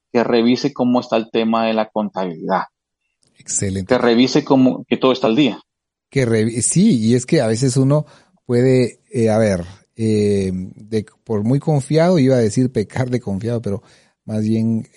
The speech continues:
Speaker 2: eh, uno abdica, es decir, delega, pero básicamente se desentiende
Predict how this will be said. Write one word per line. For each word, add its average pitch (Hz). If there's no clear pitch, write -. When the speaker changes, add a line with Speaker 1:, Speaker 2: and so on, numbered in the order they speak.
Speaker 2:
eh, 101
uno 127
abdica, 113
es 98
decir, 120
delega, 139
pero 95
básicamente 110
se 123
desentiende 104